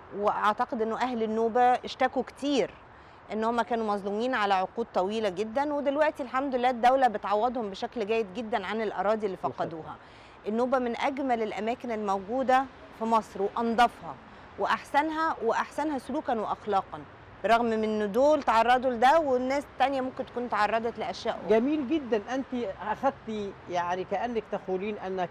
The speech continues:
Speaker 2: يا دكتور اللي أنت بتقوله ده مش بالضرورة يكون ملزم
Speaker 1: مش
Speaker 2: في كل
Speaker 1: بالضرورة
Speaker 2: طبقات
Speaker 1: طبعا.
Speaker 2: المجتمع، صح؟
Speaker 1: آه.
Speaker 2: أي إنسان فينا في مكونين زي ما بنقول بتوع الصحة النفسية،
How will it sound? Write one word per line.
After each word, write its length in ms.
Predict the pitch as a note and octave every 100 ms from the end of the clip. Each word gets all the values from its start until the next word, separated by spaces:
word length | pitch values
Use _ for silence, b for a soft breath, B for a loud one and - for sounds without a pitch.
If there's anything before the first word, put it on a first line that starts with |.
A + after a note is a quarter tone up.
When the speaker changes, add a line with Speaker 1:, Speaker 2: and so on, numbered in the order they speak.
| G3+
Speaker 2:
يا 80 |
دكتور 320 | G3+ F#3+ G#3+ G3+
اللي 180 | G3
أنت 120 | A3+ G3+
بتقوله 400 | F3 G3+ G#3 F#3+
ده 120 | A3
مش 140 | A#3
بالضرورة 500 | A3+ B3+ C#4+ D#4+ D#4+
يكون 220 | C#4 D4
ملزم 200 | C#4 D#4+ D#4+
Speaker 1:
مش 40 | A#3
Speaker 2:
في 60 |
كل 60 | G#3+
Speaker 1:
بالضرورة 380 | A#3+ A#3 C4+ F#4
Speaker 2:
طبقات 300 | E4+ F4+ D#4
Speaker 1:
طبعا. 140 | F#3
Speaker 2:
المجتمع، 360 | - D4+ A3 D3+
صح؟ 180 | G3+ D#3
Speaker 1:
آه. 680 | - E4+ - - - - -
Speaker 2:
أي 260 | C#4+ C4+
إنسان 280 | G#3 - A#3
فينا 260 | G3+ A3 B3+ - - - - - - - - -
في 180 | C4+
مكونين 560 | C#4 A#3 G3+ F#3 G3+ A3
زي 100 | F#3
ما 60 | E3+
بنقول 160 | G3+
بتوع 180 | E3 G#3
الصحة 300 | F3+ G3 F3
النفسية، 380 | D#3 - D3